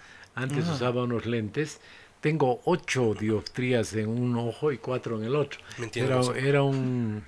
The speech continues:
Speaker 1: potito de botella, ¿no?
Speaker 3: <laughs>
Speaker 1: Eh, mi lente, número uno, y número dos, tenía pie plano así, pero como de pato, ¿no? Entonces me licenciaron, tengo libreta de servicio militar y demás, pero no he hecho.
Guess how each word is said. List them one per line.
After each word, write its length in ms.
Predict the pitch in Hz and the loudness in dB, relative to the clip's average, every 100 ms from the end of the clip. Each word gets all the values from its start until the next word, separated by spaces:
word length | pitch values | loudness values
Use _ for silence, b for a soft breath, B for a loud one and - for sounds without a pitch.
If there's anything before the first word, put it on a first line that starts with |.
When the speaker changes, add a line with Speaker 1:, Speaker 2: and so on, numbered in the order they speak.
| - | -8
Speaker 1:
potito 420 | - 117 139 135 127 | -2 0 0 2 4
de 100 | 113 | 4
botella, 540 | 107 - 156 123 101 | 2 2 2 2 -2
¿no? 120 | 101 | -2
Speaker 3:
<laughs> 920 | - 226 - 202 170 196 190 135 143 | 0 0 2 0 2 2 2 -2 -4
Speaker 1:
Eh, 320 | 123 143 127 117 | 2 4 4 2
mi 200 | 117 120 | -2 0
lente, 480 | 123 135 120 175 170 | 0 -2 -2 -2 -2
número 460 | 113 113 123 123 | -4 -4 -2 0
uno, 280 | 131 139 175 | 0 -2 -4
y 160 | 135 123 | -4 -4
número 340 | 135 143 139 | -2 -2 -2
dos, 200 | 131 143 - | -4 -4 -6
tenía 380 | 120 127 123 113 _ _ | -6 -4 -6 -8 _ _
pie 160 | 123 127 | -4 -4
plano 460 | - 120 117 117 107 | -2 -4 -2 -2 -4
así, 240 | - 117 | -6 -8
pero 340 | - 110 101 | -6 -6 -6
como 260 | 98 110 104 | -6 -6 -4
de 80 | 98 | -6
pato, 420 | - 123 - 104 | -2 -4 -4 -10
¿no? 240 | 92 135 220 - B B B B B | -6 -6 -6 -12 B B B B B
Entonces 380 | 117 110 123 98 | -10 -2 -2 -2
me 120 | 110 | -2
licenciaron, 800 | 107 110 110 104 131 147 156 147 113 - | 0 0 -2 -2 0 2 0 -2 -4 -4
tengo 220 | 113 113 | 0 2
libreta 340 | 110 107 107 | 2 0 -2
de 80 | 110 | -2
servicio 320 | 98 113 117 | -2 -4 -4
militar 460 | 143 151 156 170 165 | -4 -4 0 0 0
y 60 | |
demás, 380 | 131 120 151 156 - | -2 0 -2 -2 -4
pero 180 | 110 | -4
no 240 | 110 113 107 | -2 -2 -2
he 60 | |
hecho. 240 | 98 - | -6 -6